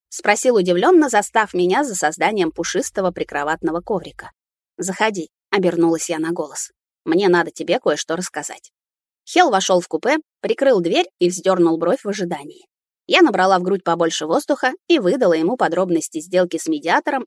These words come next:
и информацию, которой поделились духи. Глаза помощника загорелись желтыми хищными огнями. Черты лица заострились,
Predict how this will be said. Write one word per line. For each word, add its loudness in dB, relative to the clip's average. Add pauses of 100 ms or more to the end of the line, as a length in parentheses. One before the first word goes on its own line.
и -2
информацию, 0
которой -2
поделились -8
духи. -16 (440)
Глаза 4
помощника 0
загорелись 2
желтыми 0
хищными 2
огнями. 0 (180)
Черты 2
лица 2
заострились, -2